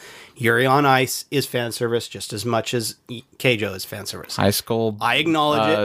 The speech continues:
Speaker 1: it.
Speaker 2: Boy Blue Love is
Speaker 1: Is fan
Speaker 2: fan
Speaker 1: service.
Speaker 2: service.
Speaker 1: I,
Speaker 2: Bakumatsu
Speaker 1: I
Speaker 2: Rock
Speaker 1: acknowledge
Speaker 2: is
Speaker 1: it.
Speaker 2: fan service. Marginal Number Four, I think, is. Spirit Pact, I think, has some in there.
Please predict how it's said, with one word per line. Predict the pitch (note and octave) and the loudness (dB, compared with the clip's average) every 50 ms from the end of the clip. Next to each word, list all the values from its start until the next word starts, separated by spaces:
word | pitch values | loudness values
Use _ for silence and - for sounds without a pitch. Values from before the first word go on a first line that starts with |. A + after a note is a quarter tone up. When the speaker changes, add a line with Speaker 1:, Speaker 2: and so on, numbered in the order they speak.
| F#2+ E2 | -2 -4
Speaker 1:
it. | B1+ - G1+ G1+ _ _ _ _ - - G#2 A2 G#2+ G#2 | -8 -14 -20 -20 _ _ _ _ -16 -12 -12 -12 -10 -6
Speaker 2:
Boy | - A2+ B2 B2 | -2 0 2 2
Blue | B2 B2+ B2+ B2 | 4 2 2 4
Love | A#2 A2+ A#2 A#2+ B2+ B2+ B2 B2+ A#2+ - - - - - | 4 4 4 4 4 2 0 -2 -8 -12 -14 -16 -18 -12
is | - A2 A2+ A2+ A2+ A2+ | -4 0 2 2 2 2
Speaker 1:
Is | B2+ C#3 C3 - | 2 0 0 2
fan | - C3+ A#2 A#2 | 2 2 2 2
Speaker 2:
fan | G2+ A#2+ A2 G#2+ G#2+ | 0 0 0 0 0
Speaker 1:
service. | - | 2
Speaker 2:
service. | A#2 A2+ A2+ A2+ G2+ G2+ | 2 2 2 2 2 4
Speaker 1:
I, | G#2 G#2+ A#2+ B2+ B2+ | 4 4 6 4 4
Speaker 2:
Bakumatsu | C3+ C3 C#3 - - | 4 4 2 2 2
Speaker 1:
I | D3 | 2
Speaker 2:
Rock | B2+ C3 | 4 4
Speaker 1:
acknowledge | C3 C3 C3 B2+ A#2+ A#2+ A#2+ | 4 4 4 2 2 0 0
Speaker 2:
is | A#2 B2 | 0 2
Speaker 1:
it. | C3+ | 2
Speaker 2:
fan | C3+ B2 A#2+ A#2+ A#2 | 2 4 4 2 0
service. | - - A#2 G#2+ G#2 G#2 G#2 G#2+ A2 - - - - _ - _ _ _ _ _ _ _ - | 0 2 2 2 4 4 4 2 2 0 -4 -10 -12 _ -20 _ _ _ _ _ _ _ 0
Marginal | G#2 A2 A#2 B2 B2+ B2 C3 C#3 C3+ C3+ C3 | 2 4 4 4 4 4 4 4 6 6 6
Number | B2+ C3 C3 C3 B2+ B2+ B2 A#2+ | 6 6 6 4 4 4 2 0
Four, | A2+ B2 B2 B2 B2 A#2+ | 0 2 4 4 6 6
I | A#2 | 4
think, | A#2 - B2+ A#2+ A#2 A2 - | 2 2 0 -2 0 2 4
is. | B2 A#2+ A#2+ A2+ - | 4 4 4 2 0
Spirit | - - - A2+ A2+ A#2+ B2 - - | -4 -2 2 4 4 4 4 2 2
Pact, | B2+ A#2+ A#2 - A#2 | 2 2 2 2 0
I | A2 | 0
think, | - - - A#2 A2+ A2 | 0 0 -2 -2 0 0
has | - A2 A2 G#2+ G2+ | 2 2 2 2 0
some | - A2+ G#2+ G#2+ | 0 -2 0 0
in | G#2+ G#2+ | 0 2
there. | G#2 G#2 G#2+ G#2+ G#2+ | 2 2 2 0 0